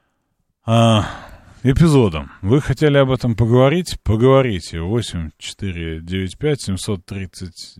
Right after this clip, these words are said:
семь, а, тридцать девять сорок восемь. Звоните, пообщаемся. Вот. Евгений Федоров сегодня рассказал, что это диверсия Ц Р У. Пузатый Жужин с восхищением это, а,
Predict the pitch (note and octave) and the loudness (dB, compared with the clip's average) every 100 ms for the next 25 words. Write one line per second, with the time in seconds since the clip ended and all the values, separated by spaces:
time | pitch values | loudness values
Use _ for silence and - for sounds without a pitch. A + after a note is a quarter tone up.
0 | F2 F#2+ - D3+ E3 C#3 - _ _ _ | -20 -18 -8 -4 -4 -6 -12 _ _ _
1 | _ _ _ _ _ _ _ _ _ _ | _ _ _ _ _ _ _ _ _ _
2 | _ _ _ _ _ - G#2 G2+ G2 F#2+ | _ _ _ _ _ -18 -12 -10 -10 -12
3 | - G#2+ G#2+ - A#2 D3 A2+ - A2+ G#2+ | -10 -10 -10 -10 -6 -4 -4 -4 -6 -8
4 | G2 F2 - F2 E2+ G#2 B2+ C#3 - - | -12 -12 -12 -12 -6 -2 0 -2 -6 -8
5 | G#2+ G#2 - G2 D#2 D#2+ - _ _ _ | -6 -6 -8 -8 -8 -12 -18 _ _ _
6 | _ _ _ B2 B2+ G2 - A2+ C#3 C3+ | _ _ _ 2 4 2 0 0 2 4
7 | G3 F#3+ D#3 - E3 C#3+ A#2+ C3 A#2 - | 4 6 4 4 4 4 4 0 -2 0
8 | D3 C#3+ A#2+ - B2 B2+ B2 - A2 G#2 | 2 2 -2 -2 -2 0 0 -2 -4 0
9 | B2 G#2 - G2+ - B2 A2+ F#2+ A2+ A#2+ | 0 0 -4 -8 -2 -2 -2 -4 -6 -6
10 | G#2+ G2+ A#2 G#2+ G2 A2+ A#2 G2 - G2 | -4 -2 -2 -2 -4 -2 -2 -2 -4 -10
11 | - F#2 - A#2+ B2+ G#2+ F#2 G#2 - G2+ | -12 -14 -8 -4 -2 -2 -2 -6 -8 -8
12 | F#2 F2 E2+ - - - | -8 -10 -12 -12 -14 -16